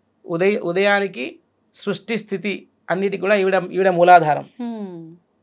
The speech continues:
Speaker 1: అమ్మవారే మూలాధారం.
Speaker 2: మూలాధారం.
Speaker 1: శక్తి మూలాధారం కదా.
Speaker 2: అవును.
Speaker 1: ఆవిడ యొక్క, ఆ, కెపా-, ఏమంటారు, శక్తిని గురించి చెప్తూ కీర్తన.
Speaker 2: ఓకే, ఓకే.
Speaker 1: సాధు జన చిత్త వృత్తే.
Speaker 2: హ్మ్.
Speaker 1: సాధు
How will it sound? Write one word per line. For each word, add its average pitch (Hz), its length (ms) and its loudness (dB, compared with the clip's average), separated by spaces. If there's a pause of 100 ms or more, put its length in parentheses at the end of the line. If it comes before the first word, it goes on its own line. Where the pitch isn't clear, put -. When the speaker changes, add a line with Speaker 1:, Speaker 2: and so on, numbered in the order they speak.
(640)
Speaker 1:
అమ్మవారే 180 380 4
మూలాధారం. 170 340 2
Speaker 2:
మూలాధారం. 151 180 -2
Speaker 1:
శక్తి 175 280 -4
మూలాధారం 185 460 4
కదా. 165 240 -6
Speaker 2:
అవును. 180 220 -16 (540)
Speaker 1:
ఆవిడ 175 200 4
యొక్క, 170 460 4 (280)
ఆ, 156 220 2
కెపా-, 175 680 2
ఏమంటారు, 175 300 0
శక్తిని 185 320 -8
గురించి 175 240 -6
చెప్తూ 170 420 -8 (360)
కీర్తన. 160 360 -8 (320)
Speaker 2:
ఓకే, 214 120 -20
ఓకే. 202 260 -20
Speaker 1:
సాధు 190 460 6
జన 208 280 0 (100)
చిత్త - 240 -4
వృత్తే. 180 520 -2 (180)
Speaker 2:
హ్మ్. 190 380 -12 (220)
Speaker 1:
సాధు 202 680 6